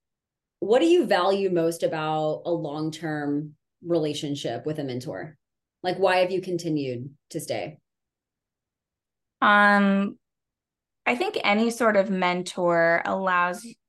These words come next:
Speaker 2: me, at least, to have that drive to keep growing and to, like, hold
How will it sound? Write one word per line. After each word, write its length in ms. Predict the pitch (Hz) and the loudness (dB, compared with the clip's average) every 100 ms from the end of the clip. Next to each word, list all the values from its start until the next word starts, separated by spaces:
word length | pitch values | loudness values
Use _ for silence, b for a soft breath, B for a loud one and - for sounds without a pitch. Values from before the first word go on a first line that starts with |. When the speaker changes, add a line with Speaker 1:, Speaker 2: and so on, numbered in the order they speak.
| _ | _
Speaker 2:
me, 680 | 214 196 202 190 180 175 175 | -4 -2 0 0 0 0 -2
at 200 | - - | -4 -8
least, 540 | 185 170 175 - - - | -4 -4 -4 -10 -10 -4
to 220 | 196 180 | -2 0
have 300 | 180 185 180 | 0 0 2
that 220 | 180 - | 0 -2
drive 440 | - 175 165 175 - | 0 2 2 0 -6
to 60 | |
keep 340 | - - 185 - | -12 -6 -6 0
growing 580 | 220 208 214 226 262 247 | 2 4 4 4 2 2
and 160 | 196 | 2
to, 240 | - 185 180 | 0 0 0
like, 340 | 180 175 175 _ _ _ _ | -2 -4 -8 _ _ _ _
hold 420 | - 202 190 208 | -4 -2 -2 -4